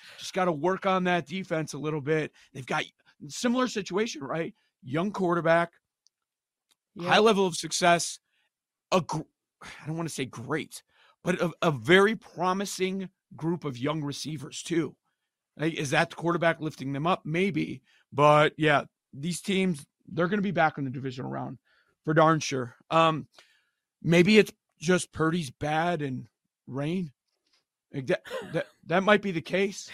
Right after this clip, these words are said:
Speaker 1: He was awful. Sixteen incompletes in that game. But yes, he did it in money time. That was big. Uh,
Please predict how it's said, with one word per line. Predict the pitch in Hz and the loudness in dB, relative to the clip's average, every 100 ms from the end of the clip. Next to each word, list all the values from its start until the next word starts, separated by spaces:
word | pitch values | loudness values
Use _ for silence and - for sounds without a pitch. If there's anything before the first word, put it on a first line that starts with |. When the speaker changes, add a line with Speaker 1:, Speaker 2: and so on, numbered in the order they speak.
| 294 | -8
Speaker 1:
He | 285 175 | -4 -2
was | 175 | 4
awful. | 175 196 - 143 127 _ _ | 6 6 2 -6 -8 _ _
Sixteen | - - 226 - - 208 208 | -6 2 2 2 -2 0 0
incompletes | - 180 - 156 135 170 170 - - - - _ | 0 -4 -4 -8 -6 -6 -6 -10 -18 -20 -20 _
in | 160 175 | 0 4
that | 180 180 | 4 2
game. | 160 180 190 175 - 147 | 0 0 0 -4 -10 -8
But | 147 | -4
yes, | 160 131 - | -4 -6 -14
he | 165 | -14
did | 117 175 | -2 2
it | 175 175 - _ _ _ | 2 0 -4 _ _ _
in | - 147 | -4 0
money | 156 175 | 4 2
time. | 147 156 156 147 139 - _ _ | 2 4 4 4 -2 -10 _ _
That | 139 170 175 | 2 2 4
was | 139 | -2
big. | 127 165 170 151 - _ _ _ _ _ | 0 2 2 0 -10 _ _ _ _ _
Uh, | - | -6